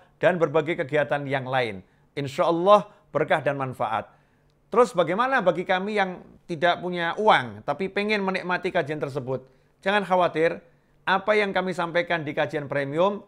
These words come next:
insya Allah juga akan kami share bagi masyarakat umum, tetapi tentunya waktunya tidak sekarang. Waktunya, insya Allah, setelah kajian premium berlangsung, kita akan share juga. Ya, kita akan share buat khalayak ramai.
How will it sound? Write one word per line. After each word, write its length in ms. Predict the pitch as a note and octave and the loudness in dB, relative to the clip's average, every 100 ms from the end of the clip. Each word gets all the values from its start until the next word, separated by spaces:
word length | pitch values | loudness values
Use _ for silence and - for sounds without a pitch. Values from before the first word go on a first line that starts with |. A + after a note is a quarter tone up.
| _ | _
insya 400 | E3+ B2+ - C3+ | -8 -4 -2 0
Allah 320 | C3+ E3+ F#3+ - - _ D#3 | 2 2 2 0 -20 _ -4
juga 240 | C3+ D3+ | 0 0
akan 160 | D#3+ D#3 | -2 -4
kami 240 | D3 D3 | -4 -6
share 240 | - E3+ | 0 0
bagi 240 | B2 C3 C#3+ | 0 -4 -2
masyarakat 640 | C#3+ C3+ E3+ A3 G3+ - | -2 2 2 2 0 -2
umum, 400 | E3+ D3 E3+ D4+ - _ - | -4 2 2 0 -10 _ -6
tetapi 400 | B2+ C#3 F3+ F3+ | -2 0 -2 -4
tentunya 960 | D3+ C3+ C#3 F3+ C3+ B2+ C#3 F#3 A#3 - _ _ | -6 -8 -6 -4 -2 0 2 2 0 -8 _ _
waktunya 880 | B2+ B2+ - D#3 D3 D#3+ D#3+ D#3+ - _ | -4 -4 -6 -8 -6 -4 -4 -4 -8 _
tidak 400 | D#3 C3+ C#3+ C3+ | -8 -2 -2 -4
sekarang. 480 | C3+ C3+ B2+ G#2+ F#2+ - _ _ _ C3+ | -4 -2 0 -2 -8 -20 _ _ _ -4
Waktunya, 480 | B2+ C#3+ C#3+ C#3 - | -4 -4 -6 -6 -6
insya 320 | D3+ B2+ E3 | -10 -6 -4
Allah, 400 | C#3 D3 F#3+ G3+ - _ _ _ | -4 0 2 2 -2 _ _ _
setelah 480 | - B2+ D#3+ D#3 D3 | -10 -4 0 2 2
kajian 320 | D3 D3 C#3+ | -2 -2 -4
premium 320 | C#3+ D3 D3 | -4 -6 -6
berlangsung, 640 | C3+ C#3+ C#3 C3+ F#3+ A3 - _ _ | -4 -4 -4 -2 -2 -4 -10 _ _
kita 240 | C3+ C3 | -6 -4
akan 240 | C#3 C#3+ C3 | -2 -6 -4
share 240 | C#3 A#2 | -4 -4
juga. 320 | B2 B2 - | -4 -4 -2
Ya, 80 | B2+ | -6
kita 240 | B2+ D#3+ | -2 0
akan 160 | D3+ D3 | 0 0
share 160 | F#3+ D#3+ | -2 0
buat 240 | D3+ D#3 | -2 -2
khalayak 400 | E3 F#3 F#3+ F3+ | 0 2 4 2
ramai. 400 | D3 C#3+ C3 G2 | 0 -2 -4 -12